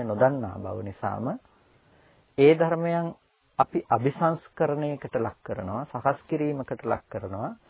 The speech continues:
අර බොහෝ කල් සිට පවත්නා වූ කෙලෙස් සහ ආශ්‍රව ටික මත මේ පවතින්නේ කලින් ඉඳලා තියෙන දෙයමයි කියලා. ඒකට උපස්තම්භක වෙන දේ තමයි සංඥාව.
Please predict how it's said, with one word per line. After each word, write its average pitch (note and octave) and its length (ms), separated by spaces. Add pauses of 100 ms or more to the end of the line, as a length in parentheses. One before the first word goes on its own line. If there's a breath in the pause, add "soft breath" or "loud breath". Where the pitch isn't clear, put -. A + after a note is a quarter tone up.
(420 soft breath)
අර C#3 180
බොහෝ C3+ 400
කල් D#3+ 280
සිට E3 240
පවත්නා C#3+ 720
වූ C#3+ 260
කෙලෙස් B2+ 420
සහ D#3 240 (160)
ආශ්‍රව D#3 520
ටික B2+ 280
මත G#2+ 400 (500 soft breath)
මේ C3 240
පවතින්නේ B2 720
කලින් C3+ 460
ඉඳලා C3 380
තියෙන B2+ 380
දෙයමයි A2+ 440
කියලා. - 320 (1120 soft breath)
ඒකට D#3+ 240
උපස්තම්භක F3+ 800
වෙන F3+ 240
දේ E3+ 180
තමයි E3+ 340
සංඥාව. D3 520